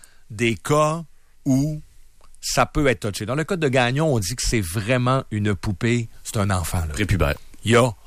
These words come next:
Speaker 1: aucun doute. Il peut y être, je, je sais qu'il est arrivé des procès où ça a été plus difficile.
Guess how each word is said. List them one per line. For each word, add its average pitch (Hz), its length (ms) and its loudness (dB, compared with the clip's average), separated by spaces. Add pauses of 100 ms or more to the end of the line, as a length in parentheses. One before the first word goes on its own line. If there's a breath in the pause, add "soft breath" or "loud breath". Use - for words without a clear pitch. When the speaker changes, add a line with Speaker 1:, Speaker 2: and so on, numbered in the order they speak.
(160 soft breath)
Speaker 1:
aucun 123 320 4
doute. 87 380 -8 (920 soft breath)
Il 123 100 -2
peut 190 300 4
y 151 60 2
être, - 120 -4 (160)
je, 110 180 -6
je 104 140 0
sais 156 200 -2
qu'il 135 80 -4
est 120 100 -2
arrivé 110 260 0
des 117 140 -2
procès 117 600 0 (120)
où 131 240 2
ça - 160 -2
a - 20 2
été 104 220 -2
plus 123 240 0
difficile. 87 480 -6